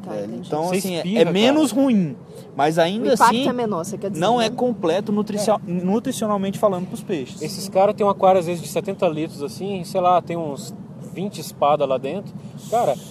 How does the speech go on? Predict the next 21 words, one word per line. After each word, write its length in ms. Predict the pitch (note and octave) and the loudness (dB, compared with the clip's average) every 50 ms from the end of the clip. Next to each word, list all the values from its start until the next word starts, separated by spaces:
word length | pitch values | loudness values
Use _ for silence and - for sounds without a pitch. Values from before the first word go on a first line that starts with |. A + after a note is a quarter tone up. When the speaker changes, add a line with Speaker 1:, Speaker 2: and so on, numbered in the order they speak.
| - - | -12 -4
Speaker 3:
é 60 | - E3 | 0 0
Speaker 2:
Só 100 | F#3 G3 | 0 2
Speaker 3:
o 60 | F3+ | 2
Speaker 2:
pra 100 | D#3 D#3+ | 0 2
Speaker 3:
dia 100 | F3 A#3+ | 4 4
Speaker 2:
reproduzir. 580 | C4 - D#3+ G#3 G3+ A3 B3+ F3 D#3+ D3+ C3+ B2 | 4 4 6 8 8 8 8 6 4 0 -2 -2
Speaker 3:
todo, 80 | C3+ | -4
o 40 | D#3 | -4
troço 320 | - - F3+ F#3+ G3 - G#3 | -2 2 2 2 2 2 -2
reproduzindo. 680 | G#3+ - - G3 G3 G#3 B3 A3+ F#3 F#3 G3+ G3+ F3+ D#3+ - - - - - - - - - - - - | -4 -2 -2 -2 -2 -2 -4 -8 -6 -6 -6 -6 -8 -10 -12 -14 -16 -16 -18 -18 -18 -16 -16 -14 -6 -2
Aí 160 | D3 D#3 E3 | 0 0 2
dali 200 | F3+ F#3 F#3+ G3+ | 2 0 0 0
só 140 | F#3+ - G#3 | -2 -2 -4
separa, 480 | - - A#3 - - F#3 F#3 G#3 G3+ | -2 -2 -4 0 4 4 6 6 4
bota 300 | E3+ F3 F#3 F#3+ - G3+ | 4 4 0 0 0 -2
num 240 | F#3 F#3 F3+ F3+ E3+ | -4 -2 0 0 0
aquáriozinho 500 | E3 D#3+ - E3 D#3+ D#3+ D#3 D3 D#3 D#3+ | 0 2 4 4 4 4 2 -6 -6 -4
Speaker 2:
Pega 120 | D#3+ D#3 D3+ | -2 -2 0
Speaker 3:
menor 140 | D3 D3 E3+ | 2 2 2
Speaker 2:
um 20 | |
maior. 540 | - C#3+ - D#3+ D3+ C#3 B2+ C3+ D3 F3 G3+ | 4 4 4 6 6 4 4 2 2 0 -2